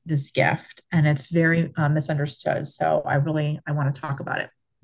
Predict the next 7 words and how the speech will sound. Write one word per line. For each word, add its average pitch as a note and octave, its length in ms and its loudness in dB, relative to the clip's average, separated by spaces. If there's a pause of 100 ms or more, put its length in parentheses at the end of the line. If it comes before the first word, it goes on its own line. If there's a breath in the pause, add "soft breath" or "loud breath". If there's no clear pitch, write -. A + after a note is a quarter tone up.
(360)
Clairaudience F#3+ 720 0
is G#3+ 80 -6
the F#3+ 80 -8
form F3+ 300 0
of F3 80 -4
extrasensory E3 840 0
perception F3+ 680 0